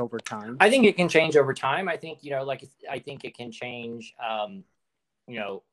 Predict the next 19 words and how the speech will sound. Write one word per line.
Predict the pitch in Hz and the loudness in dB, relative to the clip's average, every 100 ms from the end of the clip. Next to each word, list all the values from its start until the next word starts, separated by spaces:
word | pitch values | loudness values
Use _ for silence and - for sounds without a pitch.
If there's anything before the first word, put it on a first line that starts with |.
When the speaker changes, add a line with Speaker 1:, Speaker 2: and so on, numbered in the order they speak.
| - | -8
Speaker 2:
over | 113 107 104 | -6 -6 -6
both | 107 104 104 | -6 -6 -4
long | 101 98 | -4 -4
amounts | 113 117 117 120 - | -6 -6 -6 -6 -10
and | 113 | -4
short | 127 | -4
amounts | 143 82 - | -4 -8 -16
of | - | -20
time. | - 67 | -20 -20
I | - | -20
think, | 92 - | -20 -20
you | 92 | -14
know, | 85 | -10
I | 80 | -10
think | 90 92 | -12 -8
my | 92 104 | -4 -4
pur-, | - 110 - - | -2 -2 -2 -6
my | 92 92 87 _ _ _ _ _ | -2 -2 -4 _ _ _ _ _
purpose, | 135 135 131 - - - | 2 4 0 -4 -14 -20